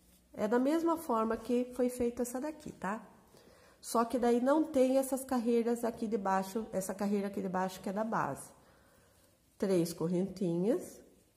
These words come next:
e vai no próximo, fazer a próxima pétala dentro do anel. Vamos fazer mais uma vez, ó. Um,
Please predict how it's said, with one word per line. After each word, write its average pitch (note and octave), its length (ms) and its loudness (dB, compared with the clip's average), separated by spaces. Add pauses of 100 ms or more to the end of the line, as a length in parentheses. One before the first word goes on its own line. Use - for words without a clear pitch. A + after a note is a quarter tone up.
(560)
e D4 80 -4
vai C4+ 200 2
no C4 100 2
próximo, B3+ 680 -2 (920)
fazer A3+ 240 -2
a A#3 60 2
próxima A#3 420 -2
pétala B3 580 -2 (220)
dentro A#3 320 -2
do A#3+ 100 0
anel. C4+ 360 -2 (440)
Vamos G3+ 160 -6
fazer F3 200 -2
mais D#3 200 -2
uma D3 220 -4
vez, A3 340 0
ó. - 140 -6
Um, D#3 480 -6